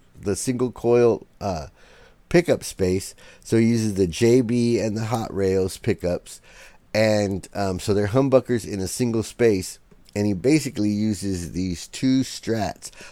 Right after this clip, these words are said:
Although I've seen him with a bunch of Strats, he uses these two old Strats that are just beat to shit.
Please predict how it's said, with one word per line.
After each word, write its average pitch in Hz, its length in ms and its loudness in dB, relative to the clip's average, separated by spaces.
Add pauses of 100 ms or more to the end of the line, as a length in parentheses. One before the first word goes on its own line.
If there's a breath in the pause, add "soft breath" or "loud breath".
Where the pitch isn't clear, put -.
Although 113 240 6
I've 120 100 2
seen 170 220 0
him 127 100 4
with 101 140 4
a 78 40 2
bunch 151 280 0
of 101 80 -6
Strats, - 460 -4 (320 loud breath)
he - 100 -14
uses 117 540 -2
these 92 240 -6
two - 340 -2
old 107 240 0
Strats 85 480 -4
that 98 200 0
are 82 120 0
just 80 400 -2 (460 soft breath)
beat 120 300 4 (200)
to 107 460 0
shit. - 760 -6